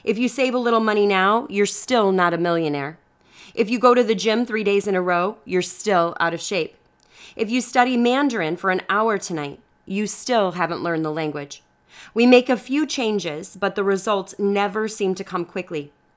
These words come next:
and so we slide back into our previous routines. Unfortunately, the slow pace of transformation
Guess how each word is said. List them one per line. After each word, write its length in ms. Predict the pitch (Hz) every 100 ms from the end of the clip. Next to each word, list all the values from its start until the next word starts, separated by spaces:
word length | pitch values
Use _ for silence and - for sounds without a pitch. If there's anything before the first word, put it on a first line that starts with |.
| _
and 160 | - 185
so 140 | 208
we 120 | 190 185
slide 360 | - 185 185
back 300 | 180 175 165 -
into 280 | 170 170
our 180 | 156 156
previous 580 | 147 - 180 165 143 -
routines. 580 | 165 151 165 143 147 - _ _ _ _ _ _ _ _ _ _ _ - - - -
Unfortunately, 800 | 240 240 311 320 294 254 233
the 100 | 220
slow 400 | 226 - 254 262
pace 500 | 277 277 233 233 - - 208
of 140 | 202
transformation 800 | - 220 214 220 208 196 214